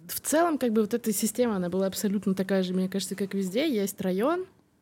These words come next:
как у поликлиники, там есть прикреплённые какие-то определённые дети с определёнными адресами. Но если там ты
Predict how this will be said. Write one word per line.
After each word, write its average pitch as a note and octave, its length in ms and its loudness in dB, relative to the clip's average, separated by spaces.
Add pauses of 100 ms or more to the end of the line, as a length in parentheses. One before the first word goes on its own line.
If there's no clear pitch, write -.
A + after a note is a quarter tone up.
(120)
как - 200 -6
у F#3+ 40 -2
поликлиники, G3 760 4
там E3+ 200 -4
есть F#3 180 -2
прикреплённые F#3+ 680 0
какие-то F3+ 300 -8
определённые F3+ 520 -2
дети F#3 300 0
с - 100 -8
определёнными F3 560 -2
адресами. C4 540 -2 (420)
Но A3 100 6
если G#3 280 2
там E3 440 -6
ты F3+ 460 -2